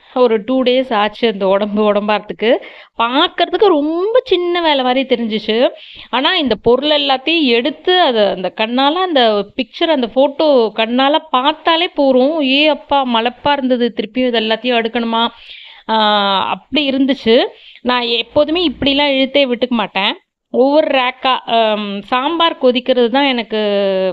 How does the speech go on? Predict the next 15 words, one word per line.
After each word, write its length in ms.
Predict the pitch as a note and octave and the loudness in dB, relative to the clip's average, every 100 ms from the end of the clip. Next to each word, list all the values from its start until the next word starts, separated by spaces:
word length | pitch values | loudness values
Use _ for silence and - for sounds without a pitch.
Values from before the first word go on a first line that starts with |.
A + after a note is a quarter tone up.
| - _ - | -6 _ -4
டைமு. 540 | G#3+ A3 A3 F#3+ C4+ - - - - | -2 -2 -2 0 0 -4 -18 -20 -6
அது 180 | A#3 A#3+ | -2 0
கொதிக்கும் 420 | B3+ C4+ D#4 E4 | 2 0 0 2
போது 260 | C4+ C4+ G#4+ | 2 4 2
ஏதாவது 500 | C#4 C4+ D4+ G4 D4 | 2 2 2 2 4
ஒரு 180 | B3 A#3+ | 2 0
ரேக்கு, 300 | A3+ - G3+ | -2 -4 -6
ஃப்ரிட்ஜ்னா 440 | C4 A3 C4+ E4 G4+ | -4 0 2 2 2
ஒரு, 420 | B3+ A3+ G#3+ G#3 | 4 2 2 0
ஒரு 240 | A3 G#3 | 0 0
இது, 360 | G3+ G3+ G#3 G#3 - - - _ | 0 2 0 -2 -10 -20 -20 _
சாம்பார் 400 | C4 C4+ C#4+ C4+ | -2 0 0 -2
ரசம் 260 | B3+ A#3 | -4 -2
கொதிக்கும் 440 | B3 A#3+ C4 C4+ B3 | 0 0 0 0 4
போது 460 | C4+ C#4 B4 - | 4 4 2 0